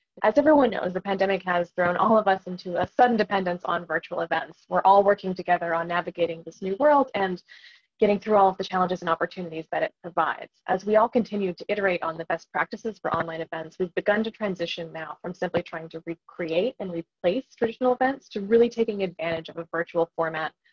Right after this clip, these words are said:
to combine the liveness and collaboration that you can find in person with the technological and locationally boundless benefits of virtuality. And I'm so pleased to introduce Tiandra Ray and Peter Goddard,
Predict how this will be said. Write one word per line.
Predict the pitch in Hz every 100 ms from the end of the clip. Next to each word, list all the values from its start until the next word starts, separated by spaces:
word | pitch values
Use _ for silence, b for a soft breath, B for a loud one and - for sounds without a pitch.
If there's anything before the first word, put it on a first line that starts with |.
| _ _
to |
combine | - 214 190 185 185
the | 160
liveness | 175 185 202 196
and | 180
collaboration | - 165 165 165 190 220
that | 190
you | 175
can | 185
find | - 160 165
in | 170
person | 180 202 214 330 339
with | 214
the | 196
technological | - 185 170 170 170 - 226
and | 185 170
locationally | 165 - 202 190 185 180 170
boundless | 147 160 156 -
benefits | 151 - - 160
of | 160
virtuality. | - 143 - 151 - - - _ b b b _
And | -
I'm | 180 196
so | 196 269 269
pleased | - 233 220
to | -
introduce | 180 175 165 -
Tiandra | - 190 190
Ray | 175 165
and | 160 -
Peter | 170 156
Goddard, | 156 156 156